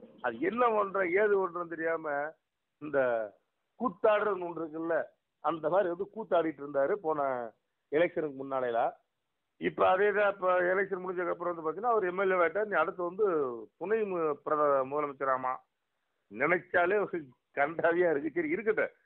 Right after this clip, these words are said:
அவர் வந்து இருக்கட்டும். இதுல நேத்து வந்து பாத்தீங்கன்னா அப்பப்போ வந்து நிறைய வந்து அவருடைய,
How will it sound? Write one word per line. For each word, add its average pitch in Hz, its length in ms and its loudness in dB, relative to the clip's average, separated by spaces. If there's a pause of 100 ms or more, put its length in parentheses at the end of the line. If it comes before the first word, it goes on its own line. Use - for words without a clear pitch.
(200)
அவர் 151 160 4
வந்து 185 200 -2
இருக்கட்டும். 190 420 -2 (640)
இதுல 135 340 0 (360)
நேத்து 190 440 -4
வந்து 185 240 -4
பாத்தீங்கன்னா 160 480 -2
அப்பப்போ 165 440 -4
வந்து 175 300 -4
நிறைய 170 480 0
வந்து 175 220 -4
அவருடைய, 165 400 -2